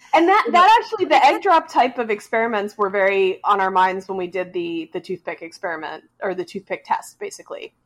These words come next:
Speaker 2: Yeah.
Speaker 1: Um, that is definitely the kind of thing that, you know, we did in school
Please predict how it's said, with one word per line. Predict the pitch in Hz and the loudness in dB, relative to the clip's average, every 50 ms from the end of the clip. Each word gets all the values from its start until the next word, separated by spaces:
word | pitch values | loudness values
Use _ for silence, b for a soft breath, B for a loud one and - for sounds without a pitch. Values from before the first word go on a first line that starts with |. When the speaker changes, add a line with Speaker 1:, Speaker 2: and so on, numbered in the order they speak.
| _ _ _ _ | _ _ _ _
Speaker 2:
Yeah. | 247 240 320 - 185 180 165 165 | -12 -4 0 2 4 4 4 2
Speaker 1:
Um, | 160 156 156 160 - _ _ _ - | -2 -8 -12 -14 -18 _ _ _ -4
that | - 202 | 0 2
is | 208 208 208 | 2 2 2
definitely | - 208 208 208 240 226 220 208 | 2 0 0 2 0 0 0 0
the | 208 202 | -2 -2
kind | - 214 196 196 190 | -2 -4 -2 -2 -4
of | 180 | -6
thing | - 208 196 185 180 | -6 -6 -6 -4 -4
that, | 180 180 180 _ | -4 -6 -6 _
you | - 196 185 | -8 -6 -4
know, | 180 175 170 | -4 -4 -6
we | 175 185 | -6 -6
did | 175 190 180 180 | -6 -6 -6 -6
in | 175 180 | -8 -10
school | - - 196 185 180 170 165 170 170 175 175 | -10 -6 -6 -4 -2 -2 -2 -2 -4 -6 -8